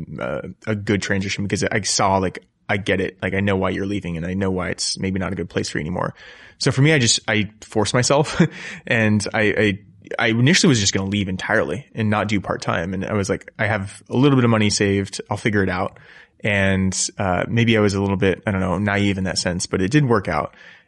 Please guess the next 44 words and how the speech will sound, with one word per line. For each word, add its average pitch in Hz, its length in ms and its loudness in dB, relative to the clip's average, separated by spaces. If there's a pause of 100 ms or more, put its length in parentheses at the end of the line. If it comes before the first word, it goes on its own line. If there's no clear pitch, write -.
(120)
And, 101 520 0 (200)
um, 98 500 0
you 135 80 2
know, 120 60 4
there's 135 160 4
a 135 40 2
reason 143 240 4
why 123 100 4
I 113 40 4
actually 110 200 0
named 104 220 2
the 95 40 -2
fund 147 240 2
I 113 40 4
started 98 320 2
Weekend 98 340 0
Fund, 95 240 0
though, 92 100 0
too, 110 260 2
because 101 360 0
I, 101 220 0 (300)
I 113 40 -2
think 110 120 2
a 98 40 0
lot 101 160 4
of 95 100 0
amazing 95 420 0
companies 113 760 0 (100)
and, 98 300 0
and 104 120 0
amazing 101 280 0
things 131 320 0
can 131 280 0
be 110 80 4
built 95 240 -2
on 101 100 -2
a 101 60 -4
weekend 98 400 -6 (360)
if 110 140 -2
you 104 80 2
can 95 100 0
afford 98 260 -4
the 98 40 -12
time. - 400 -4